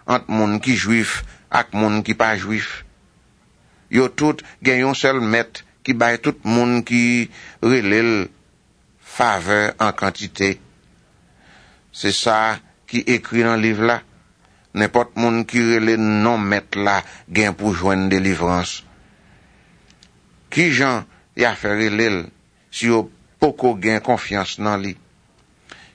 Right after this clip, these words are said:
Ki jan pou yo gen konfyans nan li si yo pa tande pale sou li? Ki jan pou yo tande pale sou li si pa gen pèsonn pou fè konnen mesaj la?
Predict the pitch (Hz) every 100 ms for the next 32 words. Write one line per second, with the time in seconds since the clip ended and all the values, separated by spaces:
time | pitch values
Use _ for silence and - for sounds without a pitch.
0 | - 180 180 151 143 120 - - 143 151
1 | 139 135 135 135 - 120 110 131 131 143
2 | 175 - _ _ _ _ _ _ - 135
3 | 131 117 127 139 120 107 113 113 98 101
4 | - 107 98 98 - _ _ _ _ _
5 | _ _ - 214 190 165 139 - - -
6 | 139 131 147 127 120 117 127 117 107 101
7 | 127 135 170 - _ _ _ _ - -
8 | - 135 123 113 139 131 - 117 120 113
9 | 95 - _ _ - 127 - 113 120 110
10 | 104 104 98 104 98 95 95